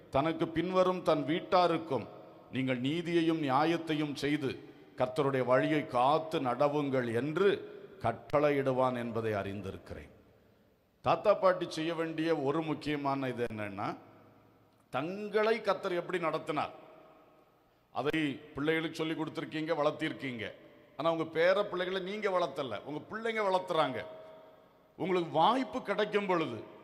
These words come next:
அந்த பிள்ளைகளுக்கு உங்க வாழ்விலிருந்து சில சம்பவங்களை சொல்லிக் கொடுங்க. சரித்திரத்தை சாட்சியாக, "நம்ம குடும்பம் இந்த மாதிரி ரொம்ப கஷ்டப்பட்டோம், அன்னைக்கு நாங்கெல்லாம் இயேசுநாதரை தெரிந்து கொண்டோம்,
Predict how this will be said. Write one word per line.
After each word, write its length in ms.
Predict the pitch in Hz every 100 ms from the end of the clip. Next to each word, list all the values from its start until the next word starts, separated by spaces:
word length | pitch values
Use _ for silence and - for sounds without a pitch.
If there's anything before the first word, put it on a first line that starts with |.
| - - - -
அந்த 300 | 127 147 208
பிள்ளைகளுக்கு 600 | 208 160 156 143 139 165
உங்க 260 | 143 147 175
வாழ்விலிருந்து 760 | 160 156 160 160 156 151 156
சில 200 | 160 143 135
சம்பவங்களை 680 | 135 156 170 165 165 156 156
சொல்லிக் 300 | 151 139 131
கொடுங்க. 260 | 110 107 98
சரித்திரத்தை 760 | - 151 175 - 170 - 117 -
சாட்சியாக, 880 | - - 156 - - 160 127 104 - - - - - - _ _ _ _ _
"நம்ம 340 | 117 143 139 131
குடும்பம் 440 | 156 160 156 151
இந்த 140 | 135
மாதிரி 280 | 139 147 139
ரொம்ப 240 | 135 143 135
கஷ்டப்பட்டோம், 720 | - 143 123 - 120 135 - - - - - - - _ _
அன்னைக்கு 340 | - 147 165 156
நாங்கெல்லாம் 520 | 139 139 143 160 151
இயேசுநாதரை 760 | 143 139 143 139 131 131 135 131
தெரிந்து 420 | 127 135 135 127
கொண்டோம், 480 | 117 107 101 127